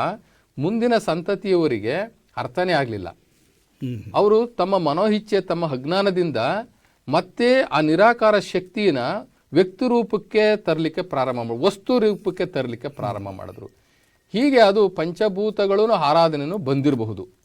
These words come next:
Speaker 2: ನಾನು ಎಲ್ಲೋ ಒಂದು ಕೇಳಿದ ವಿಚಾರವನ್ನ ನಿಮ್ಮೊಂದಿಗೆ
Speaker 1: ಹ್ಮ್.
Speaker 2: ಚರ್ಚೆ ಮಾಡ್ತಾ ಇದ್ದೀನಿ.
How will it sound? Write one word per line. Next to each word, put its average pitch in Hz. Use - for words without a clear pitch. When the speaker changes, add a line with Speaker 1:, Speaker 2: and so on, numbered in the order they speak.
Speaker 2:
ನಾನು 175
ಎಲ್ಲೋ 175
ಒಂದು 156
ಕೇಳಿದ 180
ವಿಚಾರವನ್ನ 143
ನಿಮ್ಮೊಂದಿಗೆ 131
Speaker 1:
ಹ್ಮ್. 107
Speaker 2:
ಚರ್ಚೆ 113
ಮಾಡ್ತಾ 107
ಇದ್ದೀನಿ. 120